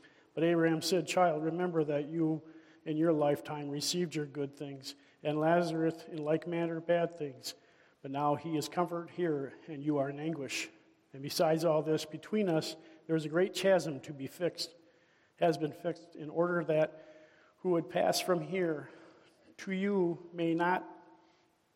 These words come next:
be able, and none may cross from here to us.' He says, 'I beg you, Father, to send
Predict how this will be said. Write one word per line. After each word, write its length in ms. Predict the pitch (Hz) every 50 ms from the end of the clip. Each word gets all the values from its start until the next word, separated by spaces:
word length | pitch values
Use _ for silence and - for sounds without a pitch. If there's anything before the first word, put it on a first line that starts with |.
| _ _
be 260 | - 190 185 185 180
able, 320 | 180 165 156 139 143 - - - - -
and 220 | 170 156 151 156
none 320 | 170 180 185 180 170 160
may 120 | 156 151 143
cross 400 | - - - 185 180 180 175 -
from 220 | - - 160 147 139
here 380 | - 190 196 185 180 180 170
to 220 | 175 - - - 180
us.' 360 | 156 139 - - - - - - - - _ _ _ _ _ _ _ _ _ _
He 140 | _ 160 160
says, 300 | 151 - 180 170 156 165
'I 100 | 156 156
beg 280 | 151 - 196 196 185
you, 100 | 170 165
Father, 500 | - - 156 143 135 131 139 139 139 120 - -
to 100 | - 160
send 440 | 156 - - 185 180 180 175 165